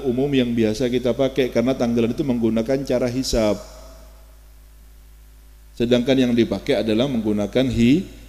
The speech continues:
hilal, ru'yatul hilal. Lalu bagaimana? Tidak ada apa-apa. Tidak ada apa-apa. Ya mau sekarang, mau besok, semuanya kasih lebih pokoknya rezekinya. Ya semuanya sunnahnya dilaku.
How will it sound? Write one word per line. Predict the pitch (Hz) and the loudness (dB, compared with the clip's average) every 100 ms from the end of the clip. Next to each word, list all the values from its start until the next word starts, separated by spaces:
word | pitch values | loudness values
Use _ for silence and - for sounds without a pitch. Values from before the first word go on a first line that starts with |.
| - | -2
hilal, | 113 107 104 107 107 107 101 95 90 - - - - | 0 2 0 0 0 0 0 -4 -8 -16 -20 -20 -8
ru'yatul | 107 110 110 107 110 | -2 2 2 2 -2
hilal. | 104 101 101 98 92 90 92 95 - - - | -2 0 2 2 0 -4 -8 -14 -20 -20 -8
Lalu | 113 147 | 0 2
bagaimana? | 147 143 156 175 170 | 2 2 0 -2 -4
Tidak | 160 156 | 0 0
ada | 160 160 | 0 0
apa-apa. | 160 160 - 110 95 - - - - - - - - - | -2 -4 -8 -8 -8 -16 -20 -20 -20 -20 -20 -20 -20 -12
Tidak | - 107 104 107 | -4 -2 0 -2
ada | 117 110 | 0 -2
apa-apa. | 117 113 107 - 98 92 - - - - - - - | 0 0 -2 -4 -6 -8 -16 -20 -20 -20 -20 -20 -12
Ya | 110 104 | -6 -2
mau | 110 | -2
sekarang, | 110 113 123 127 135 | -4 -2 0 2 0
mau | 117 110 | 0 0
besok, | 113 120 120 139 123 | 2 0 0 -2 0
semuanya | 120 113 113 117 117 | -4 -2 0 0 0
kasih | 113 107 139 | -2 -2 -2
lebih | 117 - 127 110 | -4 0 2 2
pokoknya | 104 107 104 | 0 0 -2
rezekinya. | 98 110 107 101 110 127 165 190 196 - - - 120 | -4 -4 -2 0 2 0 0 0 -2 -8 -20 -10 -2
Ya | 107 | -2
semuanya | 104 120 113 120 | -2 -2 0 0
sunnahnya | 131 123 120 107 120 | -2 -4 -4 -2 -2
dilaku. | 120 110 107 107 123 190 | 2 2 2 2 4 4